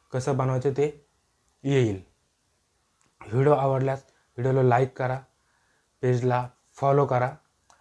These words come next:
आणि हाच व्हिडिओ YouTube-वर बघत असेल तर उमेश वाहुळ YouTube चॅनलला सबस्क्राईब करा, सोबतच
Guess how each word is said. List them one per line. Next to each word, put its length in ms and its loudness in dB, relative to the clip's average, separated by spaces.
आणि 100 -10
हाच 260 -6
व्हिडिओ 240 0
YouTube-वर 520 -2
बघत 300 2
असेल 300 -6
तर 40 -8
उमेश 380 -2
वाहुळ 340 -2
YouTube 360 -4
चॅनलला 480 0
सबस्क्राईब 600 -4
करा, 180 -6
सोबतच 380 -2